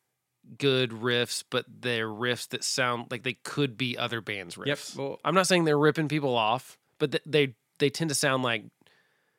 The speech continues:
Speaker 1: I don't wanna say generic. That's
Speaker 2: Yeah.
Speaker 1: not right either, 'cause this album is not generic. Like, it's not. But Taylor does things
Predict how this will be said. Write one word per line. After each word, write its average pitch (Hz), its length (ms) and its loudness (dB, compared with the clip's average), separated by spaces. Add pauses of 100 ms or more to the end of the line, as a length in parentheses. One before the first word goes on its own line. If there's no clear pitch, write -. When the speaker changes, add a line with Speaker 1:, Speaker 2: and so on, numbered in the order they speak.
(220)
Speaker 1:
I - 80 -2
don't 190 80 4
wanna 180 120 6
say 147 140 2
generic. 113 460 -4
That's 165 140 2
Speaker 2:
Yeah. 175 120 2
Speaker 1:
not - 80 2
right 113 200 0
either, 101 260 -6
'cause 123 160 -8
this 160 160 -2
album 139 280 4
is 113 100 -6
not 110 220 -2
generic. 98 520 -10
Like, 101 440 -10
it's - 220 -8
not. 104 500 -6
But 131 280 4 (400)
Taylor 196 300 6
does 147 240 2
things 127 680 -2